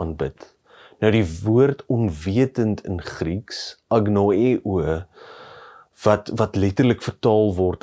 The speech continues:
as nie kennis dra nie. 'n Ander vertaling daarvan kan wees w-, die woord ignoreer. Nou, om te ignoreer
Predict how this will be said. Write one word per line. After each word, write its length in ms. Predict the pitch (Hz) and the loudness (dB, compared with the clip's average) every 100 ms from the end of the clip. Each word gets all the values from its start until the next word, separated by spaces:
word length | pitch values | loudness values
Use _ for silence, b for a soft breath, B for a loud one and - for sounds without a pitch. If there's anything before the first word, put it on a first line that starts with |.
| - | -4
as 220 | - - | -4 -4
nie 160 | 110 110 | -4 -4
kennis 480 | - 139 135 117 - | -2 0 2 0 -2
dra 160 | 95 82 80 | -2 -2 -4
nie. 320 | 76 101 131 - _ _ | -8 -10 -12 -16 _ _
'n 240 | 107 107 - | -4 -2 0
Ander 160 | 165 180 | 2 0
vertaling 540 | 156 147 143 147 147 127 | 0 0 2 4 4 4
daarvan 460 | 113 - 123 110 | 2 0 -2 -2
kan 240 | - 107 95 | -4 -6 -4
wees 540 | 92 104 104 - - B B B B B | -2 -2 -2 -4 -12 B B B B B
w-, 240 | 113 92 - | -10 -10 -8
die 240 | - 107 101 | -6 -2 -2
woord 400 | 98 101 101 - - | 2 2 2 -2 -2
ignoreer. 960 | 143 - 123 117 101 87 127 131 73 - - _ _ _ _ _ _ _ _ _ _ _ _ _ - | -2 -2 -2 0 0 0 0 0 -2 -10 -18 _ _ _ _ _ _ _ _ _ _ _ _ _ -2
Nou, 380 | 101 104 98 - | 2 4 2 0
om 80 | 104 | -2
te 120 | 107 87 | -2 0
ignoreer 800 | - 104 95 87 104 113 107 | 0 2 2 2 0 2 0